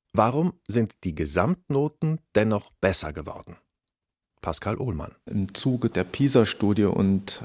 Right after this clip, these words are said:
Speaker 2: im Zuge des damit verbundenen pisa-Schocks hat sich Fächerangebot der Schulen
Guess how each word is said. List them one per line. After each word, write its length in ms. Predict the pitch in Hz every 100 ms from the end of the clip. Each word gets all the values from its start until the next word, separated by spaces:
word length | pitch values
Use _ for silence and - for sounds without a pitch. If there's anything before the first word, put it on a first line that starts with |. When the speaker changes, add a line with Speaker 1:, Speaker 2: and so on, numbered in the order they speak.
| -
Speaker 2:
im 120 | 101
Zuge 240 | - 110
des 260 | - - -
damit 240 | 101 101
verbundenen 540 | - 98 107 98 90 92
pisa-Schocks 880 | - 135 135 101 - 123 - - - - - - - -
hat 220 | 110 -
sich 460 | 113 101 - - -
Fächerangebot 680 | 117 104 - 110 98 110
der 60 | 101
Schulen 480 | - 117 110 107